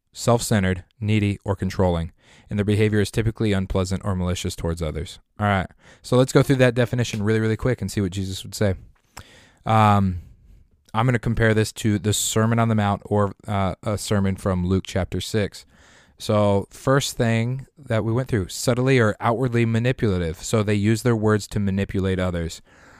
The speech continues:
Um, and Jesus actually knew that that was a problem in human, in the human condition. Uh, in the Sermon on the Mount,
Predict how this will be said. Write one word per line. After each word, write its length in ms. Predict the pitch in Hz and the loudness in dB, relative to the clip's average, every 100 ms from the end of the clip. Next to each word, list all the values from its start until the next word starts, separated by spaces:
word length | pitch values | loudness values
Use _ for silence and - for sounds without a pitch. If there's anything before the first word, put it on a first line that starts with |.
| - - | -20 -2
Um, 520 | 110 107 98 87 87 - - - | 2 2 2 -4 -10 -18 -20 -4
and 140 | 123 | -2
Jesus 480 | 117 165 165 123 - 113 120 | 0 2 4 2 0 -8 -6
actually 320 | 135 - 135 | -4 -2 0
knew 180 | 127 151 | 2 2
that 120 | 123 | 2
that 140 | 113 107 | 0 -4
was 100 | 113 | -4
a 40 | |
problem 360 | - 117 113 101 | 0 0 0 -2
in 80 | |
human, 300 | 98 120 113 - - - | -2 -2 -4 -4 -12 -8
in 240 | 101 101 101 | -6 -4 -6
the 120 | 101 | -6
human 260 | 101 92 | -4 -4
condition. 540 | 92 104 113 - 87 85 _ _ _ _ - | -4 -4 -4 -2 -6 -8 _ _ _ _ -2
Uh, 160 | 113 107 | 0 0
in 100 | 123 | -2
the 80 | 113 | -4
Sermon 320 | - 123 131 | -2 0 2
on 120 | 139 | 2
the 100 | 139 | 2
Mount, 420 | 120 95 113 - | 0 0 -2 -4